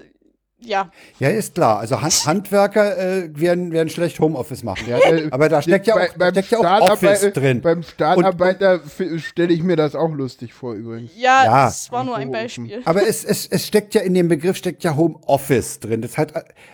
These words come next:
Speaker 2: also,
Speaker 3: Ja.
Speaker 2: ne, da, da steht ja nicht Home Plumber oder so oder Home Dachdecker.
Speaker 3: Mhm.
Speaker 2: Äh, völlig klar.
Speaker 3: Mhm.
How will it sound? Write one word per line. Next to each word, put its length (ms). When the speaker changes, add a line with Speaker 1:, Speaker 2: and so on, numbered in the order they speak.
Speaker 2:
also, 140
Speaker 3:
Ja. 100
Speaker 2:
ne, 200
da, 160
da 200
steht 240
ja 80
nicht 260
Home 240
Plumber 560
oder 240
so 480
oder 260
Home 220
Dachdecker. 600
Speaker 3:
Mhm. 140
Speaker 2:
Äh, 180
völlig 380
klar. 440
Speaker 3:
Mhm. 460